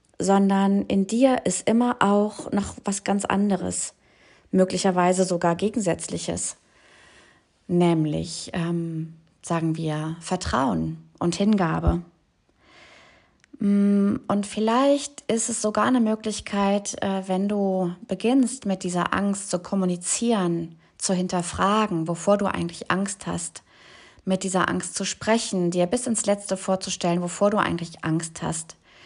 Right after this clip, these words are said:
die Grundbedürfnisse oder die Grundannahmen, äh, zu hinterfragen, die deinem Leben ganz oft unbewusst zugrunde liegen, dann kannst du vielleicht sogar eben genau dieses Vertrauen entdecken, was da aber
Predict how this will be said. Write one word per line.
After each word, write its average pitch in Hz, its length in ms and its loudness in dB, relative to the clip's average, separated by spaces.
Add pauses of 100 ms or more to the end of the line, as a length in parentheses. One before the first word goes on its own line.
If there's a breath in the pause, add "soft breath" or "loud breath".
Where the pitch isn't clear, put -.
(460 loud breath)
die 190 400 0 (380)
Grundbedürfnisse 180 1200 2
oder 165 180 0
die 170 140 -6
Grundannahmen, 180 1200 0
äh, 175 240 -2
zu 180 140 -4
hinterfragen, 185 640 0
die 180 100 -4
deinem 170 240 0
Leben 185 400 0
ganz 175 280 -4
oft - 380 -2
unbewusst 190 480 0
zugrunde 262 360 6
liegen, 196 400 0 (680 loud breath)
dann 196 180 2
kannst 247 300 2
du 240 40 -2
vielleicht 233 460 0
sogar 240 420 2
eben 214 240 2
genau 226 380 4
dieses 233 340 0
Vertrauen 233 580 2
entdecken, 196 640 -2
was 202 220 0
da 208 200 -2 (140)
aber 185 340 2